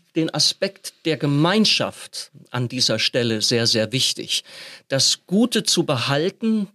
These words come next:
dieses, dieses Miteinander prüfen, das Gute behalten,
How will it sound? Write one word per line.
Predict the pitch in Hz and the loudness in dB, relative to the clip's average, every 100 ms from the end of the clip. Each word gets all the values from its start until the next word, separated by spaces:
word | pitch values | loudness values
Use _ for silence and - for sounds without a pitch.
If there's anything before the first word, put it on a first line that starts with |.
| - | -4
dieses, | 139 - - - | 0 0 2 0
dieses | 131 120 123 | -2 -2 0
Miteinander | 135 127 123 123 113 | -2 -2 0 0 0
prüfen, | - 131 185 - 160 | 0 -2 0 0 0
das | 117 - | 0 -2
Gute | 160 165 | -4 -6
behalten, | 143 113 120 135 170 185 | -4 -4 -2 -2 -2 -4